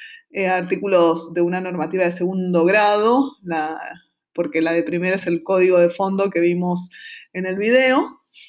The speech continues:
Eh, pero bueno, vamos a ir recorriendo ciertos aspectos de,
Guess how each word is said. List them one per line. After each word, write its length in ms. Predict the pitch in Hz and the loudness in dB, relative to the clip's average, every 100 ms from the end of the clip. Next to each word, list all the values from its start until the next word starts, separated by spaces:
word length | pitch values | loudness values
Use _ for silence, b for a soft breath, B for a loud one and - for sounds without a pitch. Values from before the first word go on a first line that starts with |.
| B _ _ - | B _ _ -2
Eh, 480 | 214 185 170 165 165 | 0 2 2 2 0
pero 140 | 185 | -2
bueno, 180 | 180 175 | -2 -2
vamos 280 | 240 247 247 | -4 -4 -2
a 60 | |
ir 180 | 233 247 | -2 0
recorriendo 680 | 247 247 214 226 254 262 262 | 0 0 -2 -2 -2 0 -2
ciertos 440 | - 240 247 247 | -2 -2 -2 -4
aspectos 540 | 208 - 220 - 240 226 | -6 -4 -4 -2 -2 0
de, 400 | 214 285 285 | 2 2 0